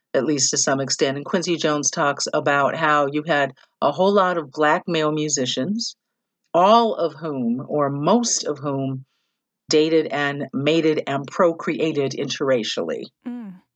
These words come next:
Speaker 1: I was part of that community, and what I didn't realize until I started writing my memoir was how unusual that was. So I was part of a very defined community. I call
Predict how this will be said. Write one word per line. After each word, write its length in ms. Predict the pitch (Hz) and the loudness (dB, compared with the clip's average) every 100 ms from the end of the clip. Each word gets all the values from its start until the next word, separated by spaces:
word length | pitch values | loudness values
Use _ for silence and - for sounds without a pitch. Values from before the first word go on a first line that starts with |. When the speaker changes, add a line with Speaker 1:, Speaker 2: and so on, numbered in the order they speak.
| _ - | _ 2
Speaker 1:
I 120 | 185 | 4
was 200 | 233 233 | 4 -2
part 260 | - 160 143 | 0 0 0
of 100 | 135 | -2
that 220 | 127 - | -2 -2
community, 680 | - 165 247 190 135 131 117 | -6 0 2 2 0 -4 -4
and 260 | 143 147 | -4 0
what 320 | 160 151 - - _ _ _ - | 2 2 0 -20 _ _ _ -2
I 140 | 160 | 0
didn't 280 | 220 269 226 | 2 0 2
realize 420 | 202 175 156 156 | 4 4 2 0
until 360 | 147 - 190 156 | -4 0 2 4
I 120 | 139 | 2
started 580 | 135 - 170 175 180 151 | -2 0 2 4 2 0
writing 380 | 147 143 139 135 | 0 0 -2 -2
my 140 | 127 | 0
memoir 760 | 135 160 147 127 123 123 131 - _ _ _ _ _ | 2 0 2 0 2 0 -2 -8 _ _ _ _ _
was 460 | 151 160 151 147 139 | 2 4 4 0 -2
how 240 | - 170 | 2 2
unusual 680 | 160 165 208 233 - 135 120 | 2 0 4 4 2 -4 -4
that 240 | 120 120 | -4 -4
was. 380 | - 123 85 101 | 0 0 2 2
So 140 | - 151 | 4 4
I 140 | 208 | 4
was 200 | 262 233 | 2 -2
part 400 | - 202 180 165 | 0 2 4 2
of 140 | 151 | -2
a 180 | 147 139 139 _ _ - | -2 -4 -8 _ _ -2
very 280 | 214 262 269 | 2 2 2
defined 680 | 196 185 - 151 156 156 - | -2 -2 -2 -2 -2 -6 -8
community. 580 | 160 143 151 143 123 123 | -6 -2 0 0 2 2
I 140 | 151 | 2
call 460 | - 175 160 151 | 2 2 2 0